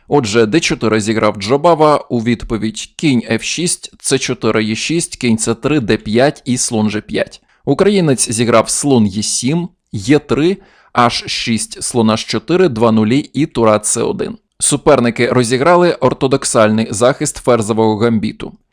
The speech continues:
Після кінь Б Д сім, кінь Ф три Ельянов зіграв С п'ять. Білі забирають цього пішака Д Ц. Очевидно, що в найближчий час обидва пішаки С зникнуть з дошки. Тому білі роблять хід С шість,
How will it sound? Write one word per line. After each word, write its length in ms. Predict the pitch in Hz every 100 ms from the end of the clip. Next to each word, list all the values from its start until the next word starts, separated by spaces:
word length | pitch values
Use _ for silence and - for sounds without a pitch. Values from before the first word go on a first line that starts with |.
| _
Після 280 | 165 165 156
кінь 340 | - 160 139
Б 140 | 117 131
Д 140 | 135
сім, 320 | - 131 123
кінь 220 | 110 127
Ф 140 | 123 -
три 360 | 165 196 208 165 -
Ельянов 460 | 123 135 165 156 117
зіграв 400 | 120 123 131 -
С 160 | - 135
п'ять. 500 | - 107 101 - - _ _
Білі 260 | 156 190 156
забирають 540 | 110 156 147 120 110
цього 200 | - 123
пішака 500 | 120 131 139 170 180 -
Д 240 | 120 110 117
Ц. 260 | - 71 62 _ _ _
Очевидно, 640 | 131 - 175 208 131 117 113
що 220 | - 147
в 60 | 120
найближчий 540 | 143 120 147 - 117
час 440 | - 160 170 - -
обидва 540 | - 123 123 135 98 107
пішаки 560 | - - 120 - 107 -
С 400 | - 139 160 160 _ -
зникнуть 560 | 107 135 151 - 135
з 120 | 107 98
дошки. 480 | 110 - - - - _ _ -
Тому 240 | 147 151
білі 420 | 117 190 160 127 110
роблять 420 | - 139 127 120 -
хід 240 | 151 - -
С 120 | 151
шість, 400 | 147 - - -